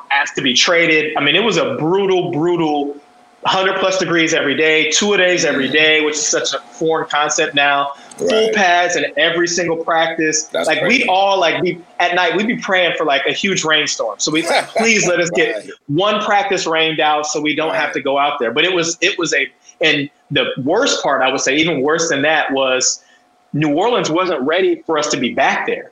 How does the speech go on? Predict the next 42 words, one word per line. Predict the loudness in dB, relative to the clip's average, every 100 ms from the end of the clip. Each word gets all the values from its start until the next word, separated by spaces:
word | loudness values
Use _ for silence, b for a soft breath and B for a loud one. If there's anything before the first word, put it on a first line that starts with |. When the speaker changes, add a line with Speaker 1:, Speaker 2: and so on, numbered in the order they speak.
| _
Speaker 1:
We | -2 0
played | 0 2
our | 0
home | 0 0 0
games | 2 2 2 -2 -6 -4
in | 0 2 2 0 -4
one | -2 0 -2 -2
in | 0 0 2
Shreveport, | 0 2 2 0 0 0
Louisiana, | 0 2 2 2 2 2 0 -2 B B -2
and | 0
the | 2
other | 2 2 0
one | 2 0
I | 0
think | 0 0
we | -2
played | 0 0 2
in, | 2 2 0 -4 -4
um, | -2 -2 -2 -2 -4 -8 -14 _ _ -8 -8 _ -2
Jackson, | 0 0 0
Mississippi, | -2 -2 -2 -4
'cause | -4 -6
we |
played | -2 0
at | 0 0
Jackson | -2 0 0 -2
Speaker 2:
Wow. | -2
Speaker 1:
Memorial | 0 0 0 0
Stadium. | 2 2 2 0 -6 B B -2
So | 0
we | 2
didn't | 2 2
even | 0 0 -2
go | -2 0 0
back | 0 -2 -4
to |
New | -4
Orleans. | -4 -6 -4
So | -2 0
our | 0
whole | 0 0 0 -2